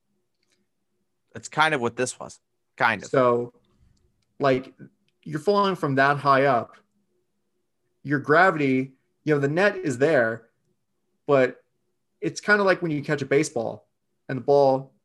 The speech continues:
Speaker 2: you know, like, goes back a little bit into the we-, into the webbing of the glove.
Speaker 1: Right.
Speaker 2: And comes back. So, I mean, the net had to be pretty high up.
Speaker 1: That's some resistance that I am way too uncla-, unqualified to talk about because I am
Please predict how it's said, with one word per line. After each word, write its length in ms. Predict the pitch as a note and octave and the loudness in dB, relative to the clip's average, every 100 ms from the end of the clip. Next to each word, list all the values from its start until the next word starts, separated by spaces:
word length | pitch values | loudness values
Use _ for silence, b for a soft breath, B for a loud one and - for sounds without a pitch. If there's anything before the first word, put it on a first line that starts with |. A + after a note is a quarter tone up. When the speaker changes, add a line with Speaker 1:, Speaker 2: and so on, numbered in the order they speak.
| _ | _
Speaker 2:
you 80 | C#3 | -2
know, 80 | |
like, 340 | C3+ B2 - _ _ | -2 -2 -6 _ _
goes 200 | - C#3+ | -4 -4
back 320 | - - C#3 C3 | -2 -4 -4 -2
a 40 | |
little 160 | B2+ A#2+ | -2 0
bit 300 | B2 A#2 - | -2 -4 -8
into 180 | C3+ - | -14 -8
the 80 | B2+ | -4
we-, 280 | A#2+ B2 - C#3 | -2 -2 -4 -12
into 220 | C3 B2 | -12 -8
the 60 | |
webbing 300 | A#2 B2 B2 | -2 -2 -2
of 60 | A2+ | -8
the 100 | G#2+ | -8
glove. 380 | A#2+ C3 A2+ - _ _ _ _ _ - | -4 -4 -4 -16 _ _ _ _ _ -6
Speaker 1:
Right. 160 | G#2 - _ _ _ - | -6 -6 _ _ _ -14
Speaker 2:
And 120 | A#2+ | -10
comes 200 | B2+ G#2+ | -10 -2
back. 320 | C3 A#2 G#2+ _ _ _ _ | -2 -2 -8 _ _ _ _
So, 480 | - B2+ A#2 - _ | -4 -2 -2 -6 _
I 60 | D3 | -10
mean, 120 | C3+ | -8
the 60 | A#2+ | -2
net 180 | C#3 C#3+ | 0 0
had 140 | C3+ | 0
to 60 | A#2+ | -2
be 100 | A#2+ | -6
pretty 220 | C3+ B2 | -6 -6
high 240 | A2 A2+ | -6 -6
up. 260 | A#2 - _ _ _ _ _ _ _ _ _ - | -6 -8 _ _ _ _ _ _ _ _ _ -8
Speaker 1:
That's 220 | B2 - | -8 -4
some 320 | D3 B2 - - | -4 -6 -10 -12
resistance 680 | G#2+ F#2 - - - - _ _ - | -12 -12 -18 -20 -20 -20 _ _ -12
that 220 | F#2 D#2+ _ _ - | -12 -12 _ _ -8
I 160 | G2 | -8
am 180 | F#2 F#2 | -10 -16
way 300 | A2 G#2+ G#2+ | -18 -8 -6
too 220 | G#2 - G#2 | -6 -10 -12
uncla-, 440 | G#2 G2+ G2+ G2+ | -14 -14 -12 -10
unqualified 640 | A2 G2+ G2+ G2 G2 G2 F#2+ | -12 -14 -8 -8 -6 -10 -12
to 40 | |
talk 240 | - F#2+ - | -12 -12 -12
about 200 | F#2 - | -16 -12
because 180 | G#2 | -10
I 160 | G2 G2 | -8 -8
am 200 | G2 F#2 | -10 -14